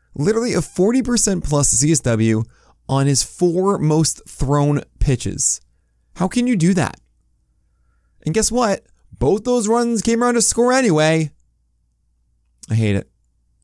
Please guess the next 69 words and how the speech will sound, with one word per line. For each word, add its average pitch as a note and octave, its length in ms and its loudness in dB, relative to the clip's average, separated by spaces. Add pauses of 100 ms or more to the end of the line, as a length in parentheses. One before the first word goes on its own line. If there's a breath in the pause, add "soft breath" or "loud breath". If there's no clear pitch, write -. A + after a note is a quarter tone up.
I A2+ 80 0
hate A#2 140 2
it G#2+ 100 -2
so G#2+ 100 -4
much. - 240 -12 (540 soft breath)
Uh, C3+ 420 0
Lyon D#3+ 220 0
Richardson, C#3+ 460 0
as A#2+ 100 0
I A#2 60 0
mentioned A2+ 260 -2
before, A2+ 320 0
and G#2+ 80 0
got G#2 140 -2
the G2 80 -4
wrong A2 160 -2
team. D3 340 0
Uh, C#3 180 0
four D3 280 -2
point C#3 180 -2
one B2+ 160 0
innings, A#2+ 240 -2
three A#2+ 140 -2
hundred G#2+ 140 0
runs, G#2+ 260 -2
four G#2+ 160 -2
hits, G#2 160 -4
three G#2 160 -4
walks, G2+ 260 -4
three G2+ 120 -6
Ks. G#2+ 260 -4
We G#2 80 -2
don't F#2+ 120 -4
care - 140 -12
about - 160 -12
this. - 240 -14 (560 soft breath)
I D#3+ 120 -4
mean, F#3 180 0
there F3 100 2
was, F3 160 2
there F3 80 2
was E3 100 4
a D#3 60 2
good C#3+ 220 0
sinker D3+ 280 0
arm C#3+ 200 0
side, D3 260 0
and C3 80 -2
the B2 60 -2
four-seamer C3 380 -2
was B2 180 -2
generally A#2 400 0
up, B2 160 -2
and A#2 120 0
the A#2 240 -2
change A2+ 300 -2
was A2 200 -4
generally G#2+ 300 -2
down, A2 400 0
and G#2+ 240 -2
actually G#2 260 -4
was F#2 60 -6
pretty G2+ 220 0
well G2 140 -2
down, G2+ 180 -4
but F#2 80 -4
it F#2 40 -2
was G#2 100 -6
only - 180 -10